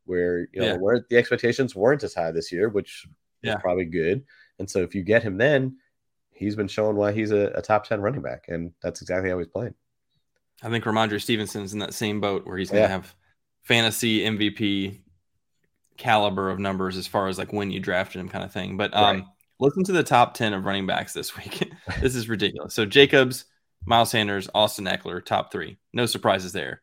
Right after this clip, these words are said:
Speaker 1: Right.
Speaker 2: Then we got James Conner, Brian Robinson, and Nick Chubb. So we're all, we don't catch passes, we just plow.
Speaker 1: Yeah,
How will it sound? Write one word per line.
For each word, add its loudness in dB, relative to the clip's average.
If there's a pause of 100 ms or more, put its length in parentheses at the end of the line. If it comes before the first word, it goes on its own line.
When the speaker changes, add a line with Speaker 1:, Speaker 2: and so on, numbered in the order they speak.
(160)
Speaker 1:
Right. 4
Speaker 2:
Then 4
we 4
got 4 (120)
James 0
Conner, -2 (240)
Brian 2
Robinson, -2
and -4
Nick 0
Chubb. -8
So -2
we're 0
all, 4 (140)
we -2
don't -2
catch -4
passes, 0
we -8
just -6
plow. 0
Speaker 1:
Yeah, 4